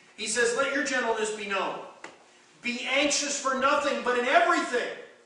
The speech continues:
by prayer and supplication." What's he saying? Look at yourself. Look at yourself.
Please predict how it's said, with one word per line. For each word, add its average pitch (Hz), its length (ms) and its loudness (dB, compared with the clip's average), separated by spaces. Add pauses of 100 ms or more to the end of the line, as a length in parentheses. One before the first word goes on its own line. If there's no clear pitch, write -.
(540)
by - 160 -8
prayer 247 840 2
and - 120 -14
supplication." 208 880 -4 (1040)
What's 247 200 -2
he 269 80 -6
saying? - 440 -6 (1040)
Look - 120 -20
at - 60 -20
yourself. - 640 -10 (720)
Look 330 100 -6
at 330 120 -8
yourself. - 600 -4